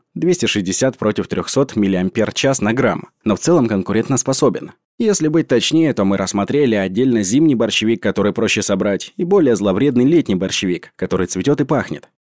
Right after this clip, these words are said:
Но надо сказать, что именно из летних образцов получился материал с более высокой кулоновской эффективностью, а этот показатель — слабое место анодов из твёрдого углерода, поэтому мы именно на нём сконцентрировались в своём исследовании.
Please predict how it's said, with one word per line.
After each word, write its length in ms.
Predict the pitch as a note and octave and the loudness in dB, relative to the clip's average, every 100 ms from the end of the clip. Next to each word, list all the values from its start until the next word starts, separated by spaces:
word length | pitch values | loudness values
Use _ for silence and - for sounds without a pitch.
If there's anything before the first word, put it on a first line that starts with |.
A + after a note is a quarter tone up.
| _ | _
Но 80 | F3+ | 2
надо 280 | F#3 D3+ B2+ | 2 2 0
сказать, 360 | C3 C3+ D#3 | 0 0 0
что 180 | - B2 | 0 0
именно 300 | B2+ C3+ C#3 | 2 2 0
из 100 | C3 | 0
летних 320 | E3 D#3+ G#2 | 0 0 -2
образцов 460 | F2 F#2+ F#2 A2 G2+ | -4 -4 -2 -2 -2
получился 520 | F#2+ F#2 - G#2+ G2 | -2 -2 -2 -2 0
материал 420 | F#2+ F#2 A2+ C#3 | -2 -2 0 0
с 80 | F#2+ | 0
более 260 | F2+ F#2+ E2+ | 0 0 0
высокой 380 | F2 - C3 G#2 | -2 -2 -2 -2
кулоновской 560 | F#2 G2 G#2+ - G#2 | 0 0 0 0 -4
эффективностью, 720 | G2+ B2 - C3+ F2+ - - - _ | -2 -2 2 2 2 -4 -8 -16 _
а 80 | - | -2
этот 260 | E3 A#2+ | 0 0
показатель — 680 | - A2 G#2+ C3+ C#3+ F#2 - - | -2 -2 0 0 0 -2 -4 -10
слабое 380 | - D3+ C3+ G2+ | -4 0 2 2
место 320 | A#2 A#2 F#2+ | 2 0 -2
анодов 400 | F#2+ A#2+ A2+ F2+ | 0 0 -2 -4
из 80 | - | -2
твёрдого 320 | G#2 G2+ G#2 | -2 0 0
углерода, 580 | G2 G#2+ C3 C#3+ - - _ | 2 2 4 2 -2 -10 _
поэтому 380 | - F3 C3+ A#2 | -2 0 2 4
мы 200 | A2 C3 | 4 4
именно 240 | C#3+ C3 | 4 4
на 120 | B2 C#3+ | 2 2
нём 160 | F3 | 0
сконцентрировались 920 | - G#2 F#2 F#2 G#2+ G#2 G2 F#2 F#2 | 0 -4 -4 -4 -2 0 0 0 -2
в 80 | - | -6
своём 260 | - G#2 G#2 | 0 2 2
исследовании. 640 | G#2+ D#3 G2 E2 - - | 2 2 2 -2 -6 -16